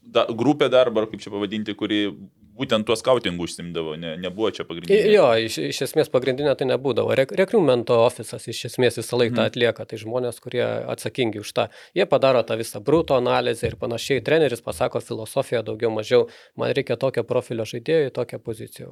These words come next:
Speaker 2: Okei, jie, jie pradeda tą bruto analizę, ką jie gali nupirkt pagal, pa-, pagal turimus pinigus ir, ir, ir panašiai.
Speaker 1: Kiek tokių žmonių būdavo?
Speaker 2: E, tai, tai pas mus rekrutmente ten būdavo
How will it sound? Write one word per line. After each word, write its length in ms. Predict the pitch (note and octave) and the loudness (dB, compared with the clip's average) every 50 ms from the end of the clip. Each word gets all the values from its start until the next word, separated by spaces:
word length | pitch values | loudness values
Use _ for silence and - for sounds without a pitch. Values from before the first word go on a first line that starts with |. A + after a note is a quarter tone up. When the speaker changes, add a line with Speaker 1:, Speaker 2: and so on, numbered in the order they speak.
| - C3 | -10 -10
Speaker 2:
Okei, 240 | A#2+ - - A#2 A2 A2 | -8 -6 -6 -4 -4 -4
jie, 100 | A2+ A#2 A#2 B2+ | -4 -4 -2 -2
jie 80 | B2+ B2 | -2 0
pradeda 420 | - C3 B2+ B2 B2+ A2+ A2+ A2+ | 0 0 2 2 2 0 0 0
tą 140 | - B2+ A2+ | -2 -2 -4
bruto 320 | G#2+ A#2 B2+ A#2+ - A#2+ | -2 -2 -4 -2 -2 -2
analizę, 460 | A2+ A2 A2+ A#2 A#2 A2+ - - G#2+ - | -2 0 0 0 -2 -2 -4 -6 -6 -4
ką 160 | - A#2 A2+ | -2 -2 -2
jie 80 | A#2 G#2+ | -2 -2
gali 240 | A#2 A#2+ A#2 A2+ | -4 -4 -2 -2
nupirkt 480 | A2+ A2+ A2+ - B2+ C#3 - - - - | -4 -6 -4 -4 -6 -6 -8 -10 -6 -6
pagal, 320 | A#2 A2+ A#2+ A#2+ A#2+ A#2 - - - - - - - _ _ _ _ - | -4 -2 -2 -2 -2 -2 -6 -10 -16 -20 -20 -20 -20 _ _ _ _ 2
pa-, 160 | C3 B2+ B2+ | 2 2 2
pagal 400 | - - - B2+ A#2 C3+ B2 A#2+ | 0 0 0 0 2 2 0 0
turimus 400 | - D3 C#3+ D3+ C#3 C3+ C3 - | 0 0 0 2 2 0 -2 -4
pinigus 600 | - - D3+ E3 E3 D#3+ D3 D3 D3 D3 C#3+ - - | -4 -4 0 2 2 2 2 2 -2 -4 -4 -4 -6
ir, 540 | C3+ B2+ B2 B2 B2 B2+ A#2+ A#2 A#2 B2 A#2 A2+ A2+ A2+ A2 G#2+ A2 G#2+ _ _ _ - - _ _ _ _ - | -4 -2 -2 -2 -2 -2 -2 -2 -2 0 0 0 2 0 0 -2 -4 -6 _ _ _ -20 -20 _ _ _ _ -10
ir, 320 | - A#2+ A#2+ A#2+ B2+ A#2 A#2 | -6 -6 -4 -4 -6 -8 -10
ir 200 | - - C3+ A#2 | -10 -10 -10 -8
panašiai. 500 | - B2+ A#2+ A#2 A#2 - - - D3+ E3 | -6 -6 -4 -4 -4 -4 -4 0 0 2
Speaker 1:
Kiek 80 | F3+ F#3+ | 2 2
tokių 140 | F#3 - A#2+ | 0 -2 -2
žmonių 220 | G2+ G#2 F#2+ G2 G2+ | -4 -4 -6 -6 -6
būdavo? 300 | G2 G2+ G#2 G#2 G2+ F#2 F2+ - _ | -8 -8 -10 -10 -12 -12 -16 -18 _
Speaker 2:
E, 220 | - F3+ D#3 C#3+ C#3 C3 C3 - - _ _ - | -12 -8 -6 -4 -4 -4 -4 -6 -10 _ _ -4
tai, 140 | - D3 C#3+ C#3+ - - | 0 0 0 0 -2 -6
tai 180 | - - C3 B2 A#2+ | -4 -2 -2 -2 -2
pas 220 | A2+ B2 B2 - - | -2 -4 -6 -6 -8
mus 220 | C3+ F3 F3+ - - | -10 -10 -10 -8 -6
rekrutmente 640 | F#3 D3+ - - D#3+ F#3+ F#3+ - G#3 F#3 - G3 - | -6 -6 -6 -6 -8 -8 -8 -8 -10 -8 -8 -8 -6
ten 160 | F#3 F3 F3 | -6 -6 -4
būdavo 380 | F3+ F#3 E3+ E3+ D#3 D3+ C#3+ | -6 -6 -4 -4 -2 -2 -2